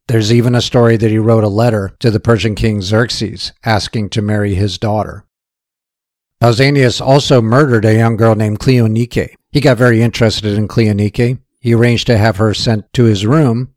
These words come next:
but he fell asleep. The room was very dark, and Cleonike came into the room, couldn't really see where she was going, was stumbling around, knocking things over.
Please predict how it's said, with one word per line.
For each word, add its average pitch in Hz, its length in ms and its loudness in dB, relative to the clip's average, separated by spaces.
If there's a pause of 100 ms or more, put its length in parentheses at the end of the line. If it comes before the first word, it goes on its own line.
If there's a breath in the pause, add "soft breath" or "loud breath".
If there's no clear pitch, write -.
(140)
but 123 160 2
he 117 80 0
fell 113 260 2
asleep. 143 540 0
The 117 100 0
room 123 220 4
was 104 160 -2
very 135 240 2
dark, 113 360 0
and 110 140 -4
Cleonike 120 580 0
came 123 240 0
into 117 280 0
the 107 100 2
room, 104 480 -2
couldn't 135 220 2
really 131 260 4
see 127 240 0
where 113 140 2
she 127 160 0
was 95 140 -2
going, 120 340 2
was 101 120 -4
stumbling 113 480 -2
around, 110 400 -2
knocking 104 380 -4
things 101 340 -6
over. 98 400 -2